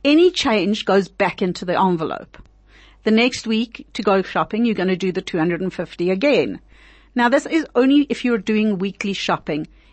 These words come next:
If you do, like I used to do, the monthly non-perishables,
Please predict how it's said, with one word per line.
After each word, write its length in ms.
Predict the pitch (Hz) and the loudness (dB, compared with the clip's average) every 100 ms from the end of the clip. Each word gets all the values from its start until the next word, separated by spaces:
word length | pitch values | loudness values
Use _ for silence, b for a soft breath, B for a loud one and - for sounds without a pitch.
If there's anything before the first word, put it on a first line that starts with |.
| b | b
If 180 | 269 - | -4 0
you 100 | 330 | 0
do, 360 | 254 240 240 240 | 2 2 0 0
like 220 | 220 214 - | -2 0 0
I 100 | 214 | 0
used 380 | 190 214 - | 2 -2 -2
to 80 | 240 | -6
do, 160 | 196 214 | -4 -2
the 100 | 185 | -2
monthly 680 | 190 196 226 - 220 208 - - _ - | 0 0 -2 -4 -6 -6 -10 -20 _ -4
non-perishables, 1160 | 202 202 220 220 196 180 175 180 190 339 403 | 0 2 0 0 0 0 -2 -6 -2 -2 -4